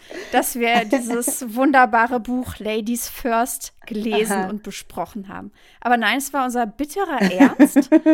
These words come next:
Speaker 1: <laughs> Bitterer Ernst. Ich kann's nach wie vor niemandem übel nehmen, der dachte, es wäre ein Witz, weil, ja, aber nein.
Speaker 2: Ein bisschen war's ja auch ein Witz.
Speaker 1: So ein, so ein halber Witz, nicht? Aber, äh, aus dem
Speaker 2: Aber,
Speaker 1: Witz
Speaker 2: aber wir
Speaker 1: wurde
Speaker 2: sind einfach auch sehr gut darin,
Speaker 1: <laughs>
Speaker 2: Witze bis zum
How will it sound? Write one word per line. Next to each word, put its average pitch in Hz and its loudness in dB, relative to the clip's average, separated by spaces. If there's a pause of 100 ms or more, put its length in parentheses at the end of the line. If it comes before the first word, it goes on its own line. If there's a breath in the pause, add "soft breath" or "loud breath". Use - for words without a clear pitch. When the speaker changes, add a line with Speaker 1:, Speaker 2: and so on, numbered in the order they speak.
(180)
Speaker 1:
<laughs> - -16
Bitterer 254 -4
Ernst. 214 -4
Ich - -16
kann's 254 -6
nach 226 -8
wie 214 -18
vor 208 -6
niemandem 196 -4
übel 180 -6
nehmen, 160 -8
der 160 -6
dachte, 165 -8
es - -16
wäre 156 -8
ein 151 -12
Witz, 220 -6 (640 soft breath)
weil, 220 0
ja, 233 -6
aber 202 -2
nein. 240 -4
Speaker 2:
Ein 254 0
bisschen 285 -2
war's 269 0
ja - -4
auch 202 -8
ein 185 -10
Witz. 214 -10
Speaker 1:
So 208 -6
ein, 294 2
so 226 -12
ein 240 -6
halber 247 2
Witz, 165 -8
nicht? 240 -6
Aber, 202 0
äh, - -12
aus 208 -6
dem 214 -6
Speaker 2:
Aber, 208 0
Speaker 1:
Witz - -8
Speaker 2:
aber 226 4
wir 226 0
Speaker 1:
wurde 233 2
Speaker 2:
sind 294 0
einfach 247 -2
auch 254 0
sehr 277 2
gut 294 -4
darin, 269 2 (140)
Speaker 1:
<laughs> - -14
Speaker 2:
Witze 240 -6
bis 202 -4
zum 277 0